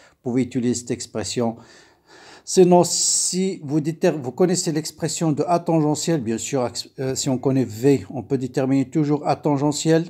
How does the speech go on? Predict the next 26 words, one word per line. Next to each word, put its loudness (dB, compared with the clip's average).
Ça, -6
en -8
général, -2
c'est -4
le 0
canevas 0
qu'il -6
faut -4
suivre. 0
Vous -2
avez 0
A 2
tangentielle 0
et -6
souvent, 0
on -4
vous 0
demande 0
un 0
moyen 2
pour 0
déterminer 0
la 0
composante, 2
l'accélération -2
totale. -2